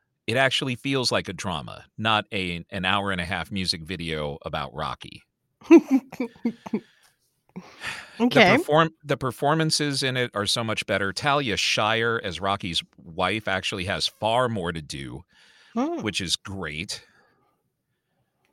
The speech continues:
Speaker 1: So when I compare these two movies, I will always love the original theatrical cut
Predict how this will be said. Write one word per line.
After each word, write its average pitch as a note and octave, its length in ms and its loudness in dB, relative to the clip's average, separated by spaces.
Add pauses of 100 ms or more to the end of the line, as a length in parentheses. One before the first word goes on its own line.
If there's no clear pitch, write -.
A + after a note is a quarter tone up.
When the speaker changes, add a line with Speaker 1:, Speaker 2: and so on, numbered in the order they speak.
(260)
Speaker 1:
So C#3 520 2
when A#2+ 180 -6
I D#3+ 200 0 (120)
compare D#3 520 -2
these A#2+ 260 -4
two A2 240 -6
movies, G2 640 -4 (1120)
I A#2+ 120 2
will A#2 160 0
always D#3+ 380 4
love A#2 200 0
the G2+ 140 -4
original G#2+ 360 -6
theatrical F#2+ 560 -4
cut - 500 -12